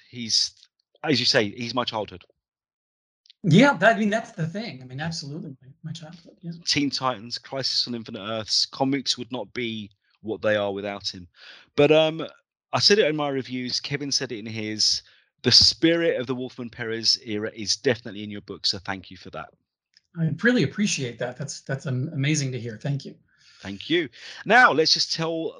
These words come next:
Speaker 1: our listeners and obviously, uh, the people who are gonna be reading part of this in print form on the Dark Knight News website, where can we find more Tim Sheridan?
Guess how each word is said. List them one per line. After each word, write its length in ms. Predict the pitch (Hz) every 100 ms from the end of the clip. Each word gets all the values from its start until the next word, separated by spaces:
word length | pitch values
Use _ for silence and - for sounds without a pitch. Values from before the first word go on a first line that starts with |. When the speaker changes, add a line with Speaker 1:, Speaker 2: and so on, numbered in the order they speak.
| 139
Speaker 1:
our 200 | 151 147
listeners 540 | 151 - 170 180 185 -
and 200 | 135 135
obviously, 480 | 139 - 143 127 131
uh, 200 | 120 117 -
the 100 | 131
people 320 | 117 - 120 117
who 60 |
are 40 | 110
gonna 200 | 117 110
be 220 | 113 110
reading 340 | 107 113 110
part 220 | 107 113 110
of 80 |
this 160 | 104 -
in 80 | 104
print 300 | - 120 90
form 360 | - 98 95 139 _ - - -
on 220 | - 101
the 100 | 101
Dark 200 | 95 98
Knight 160 | 98 87
News 200 | 95 90
website, 560 | 101 - - 107 107 - _ _ _ _ _ _ 101
where 180 | 131 196
can 160 | - 170
we 100 | 156
find 420 | - 143 139 120
more 180 | 147 160
Tim 160 | - 123
Sheridan? 560 | - 120 113 113 113